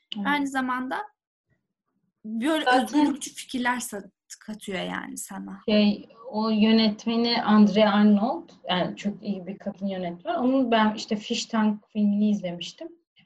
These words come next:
Speaker 1: O film de o ş-, yani böyle bir büyüyüş, bir genç kızın büyüyüş hikayesiydi. Büyüme hikayesiydi. Ama mesela çok kısa bir sürede aslında büyümesi.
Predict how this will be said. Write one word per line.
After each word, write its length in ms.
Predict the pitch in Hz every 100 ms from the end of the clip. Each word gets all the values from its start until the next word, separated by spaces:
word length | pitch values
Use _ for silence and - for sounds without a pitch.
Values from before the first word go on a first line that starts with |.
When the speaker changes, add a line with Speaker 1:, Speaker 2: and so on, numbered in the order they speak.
| _ _
Speaker 1:
O 100 | -
film 340 | 208 - 254 240
de 300 | 202 170 - _ -
o 100 | 202
ş-, 200 | - -
yani 600 | 208 202 202 202 190 - - _ _
böyle 420 | 202 208 208 208 180
bir 160 | 202 180 -
büyüyüş, 760 | 214 214 226 208 - - - _ _ _ -
bir 60 |
genç 360 | 196 202 208 -
kızın 320 | 202 196 185
büyüyüş 400 | 185 196 202 - -
hikayesiydi. 840 | 180 170 160 - _ 185 _ - _ _ _ _ _ -
Büyüme 240 | 196 202
hikayesiydi. 640 | 208 208 185 175 180 226 311
Ama 100 | 349
mesela 260 | 330 294
çok 300 | 302 302 -
kısa 340 | 247 - 294 233
bir 80 | 226
sürede 440 | - 196 185 180
aslında 520 | 175 175 - 185 170
büyümesi. 540 | 175 175 170 165 170